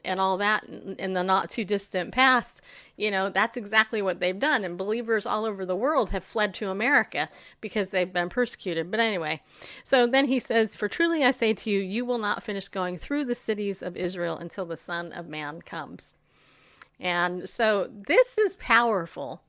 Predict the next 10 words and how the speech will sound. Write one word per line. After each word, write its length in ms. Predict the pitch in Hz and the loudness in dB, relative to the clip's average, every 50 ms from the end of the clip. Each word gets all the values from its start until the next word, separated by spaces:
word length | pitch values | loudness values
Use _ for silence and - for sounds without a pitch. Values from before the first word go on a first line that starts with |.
| _ - - - - - - _ _ _ - | _ -20 -20 -20 -20 -20 -20 _ _ _ -4
because 680 | 247 - - 262 247 240 233 226 226 220 - - - _ _ _ _ _ - 220 | -4 -2 2 2 4 4 6 4 2 0 -4 -6 -8 _ _ _ _ _ -2 4
those 440 | 262 269 330 381 403 427 440 - | 6 6 6 6 6 4 4 4
instructions 720 | 339 294 - - - 254 240 240 - - - 226 214 190 - | 2 0 0 0 2 2 2 2 0 -4 -4 -2 -4 -4 -2
were 140 | 190 185 185 | -2 -2 0
given 320 | 202 208 202 202 190 175 | 2 0 0 0 0 -4
to 160 | 165 - 185 160 | -4 -4 -4 0
those 340 | 170 175 190 208 226 214 | 2 2 2 2 0 -2
disciples 560 | - - 208 - - 190 190 190 - 202 185 - | -4 -10 -12 -6 -4 -4 -4 -2 -4 -6 -8 -8
to 200 | _ - 185 170 _ - - - 175 _ _ _ _ - | _ -8 -8 -8 _ -16 -20 -20 -20 _ _ _ _ -16
then, 580 | 170 160 208 233 262 233 180 170 170 170 185 | -2 2 4 6 6 6 4 2 0 -2 -4